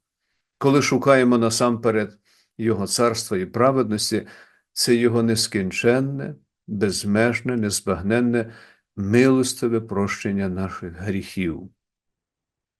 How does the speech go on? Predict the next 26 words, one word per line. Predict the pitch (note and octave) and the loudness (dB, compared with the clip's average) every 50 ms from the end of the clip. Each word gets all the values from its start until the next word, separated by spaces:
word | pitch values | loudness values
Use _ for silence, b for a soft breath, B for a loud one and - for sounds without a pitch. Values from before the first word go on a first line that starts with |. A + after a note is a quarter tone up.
| _ _ _ _ _ - | _ _ _ _ _ 0
Його | A2+ A#2 A#2+ A2+ B2 A#2 | 2 4 4 6 4 4
мудре | A2+ A#2+ C3+ D3 C#3+ C#3 C3+ C3+ | 4 4 4 4 4 2 0 -2
і | C3+ F#2+ G#2+ G#2+ | -2 -2 0 0
любляче | G#2+ A#2 B2+ B2+ B2 A#2+ B2 A#2+ A#2+ - C3 A#2+ A#2 A#2 - _ _ _ _ _ _ _ | 2 2 0 -2 -2 -2 -2 -2 0 -2 -2 -4 -4 -6 -12 _ _ _ _ _ _ _
керівництво | - C3 A#2+ A2+ A2+ G#2+ G#2 G#2 G#2+ A2+ A#2+ A2+ A#2 - - - A2 G#2 G2 | 2 4 4 6 4 4 4 4 4 4 4 2 0 -4 -4 -4 -2 -2 0
нами | F#2+ G2 G#2+ A2+ A2+ A2 A2 G#2+ | 2 2 2 2 2 2 0 -2
у | - - G2+ G2+ | -4 -6 -10 -8
кожній | - G#2+ G#2 G2+ G2 F#2+ G2+ F#2+ F#2 E2+ | -4 -2 -2 -2 -2 -4 -6 -6 -6 -6
справі, | - - - - G#2 F#2 G2 F2 E2 D#2+ - - G2 G2 - _ _ _ _ _ _ _ _ _ - | -8 -10 -6 -4 -2 0 0 -2 -2 -6 -10 -14 -18 -20 -20 _ _ _ _ _ _ _ _ _ -2
Його | G#2 A2 A#2 G2+ F#2+ F2+ | 2 4 4 4 2 0
сила | F2 - - - A2 A2 A#2+ C3 C3+ C3+ C3+ C3+ C3+ b b b b b b b _ | 0 0 0 2 4 4 4 4 4 0 -2 -4 -6 b b b b b b b _
і | - B2+ B2 | 2 2 2
розрада | G#2+ G#2 G2+ F#2 F2 G2 G2+ G#2 A2+ A#2+ A#2+ A2+ A#2+ A2+ | 2 2 -2 -4 -4 -2 0 0 2 2 0 0 -2 -2
на | G#2+ G#2+ G2+ | -2 -2 -4
кожен | - - C3+ D3+ E3+ E3+ D3+ D3+ D#3 D3+ C#3+ B2 | -2 0 2 2 2 2 0 -2 -4 -6 -4 -4
день | B2+ C3 C3 B2+ | -4 -4 -4 -4
нашого | B2+ B2+ A#2+ - C#3 A#2+ A2 A2 A2 | -6 -6 -6 -8 -8 -8 -6 -6 -6
життя. | A2+ G#2+ G#2 - F2+ E2 D#2 - _ _ _ _ _ _ _ _ _ _ _ _ _ _ | -8 -8 -8 -6 -6 -6 -8 -10 _ _ _ _ _ _ _ _ _ _ _ _ _ _
І | - A#2+ | 0 2
те, | A#2 C3 D#3+ E3 | 4 4 4 4
що | - - - C3 | 2 0 0 2
одного | B2 A#2+ A2+ B2 D3 D3+ C3+ C#3+ C3 B2+ b b b b b _ _ _ _ _ | 2 2 0 0 -2 0 0 0 -2 -4 b b b b b _ _ _ _ _
разу | - A#2 A#2+ B2+ D#3 F3 E3+ C#3+ - A#2+ A2+ G#2+ | 2 4 6 6 6 6 4 2 2 0 0 0
Він, | G#2 C3 E3+ F3+ D#3 A#2 | 2 4 4 4 4 2
згідно | G#2+ G#2+ A#2+ C#3 C#3+ C3 C3+ C3+ A2+ | 0 -2 -2 -2 -2 -2 -4 -2 -2
обітниці, | A2+ G#2+ G2+ G2 B2+ E3 F3 F3 - F3+ - - - F#2 F2 E2 | 0 0 0 0 0 0 0 -2 -4 -6 -4 -4 -6 -8 -10 -14